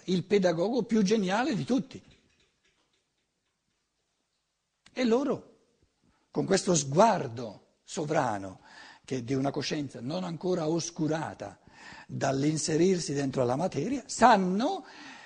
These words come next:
quale maestro su tutta la terra, impo-, non importa se in Inghilterra o in America o in Germania o in Italia,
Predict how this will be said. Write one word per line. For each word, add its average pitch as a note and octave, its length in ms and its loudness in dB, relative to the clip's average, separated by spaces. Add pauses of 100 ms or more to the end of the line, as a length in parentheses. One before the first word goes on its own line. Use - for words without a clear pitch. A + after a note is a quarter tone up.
(460)
quale B3+ 400 8
maestro G3+ 520 6
su F#3 160 0
tutta F#3 280 0
la D#3+ 120 2
terra, G3 460 0
impo-, D#3 340 2
non D#3 160 -2
importa C#3+ 360 0
se B2 120 0
in C#3 160 0
Inghilterra C3+ 600 0
o B2 80 2
in C3 80 0
America C3 520 0
o A#2+ 160 -2
in B2 120 -4
Germania B2+ 540 0
o B2+ 80 -2
in C3+ 80 0
Italia, C#3 580 -4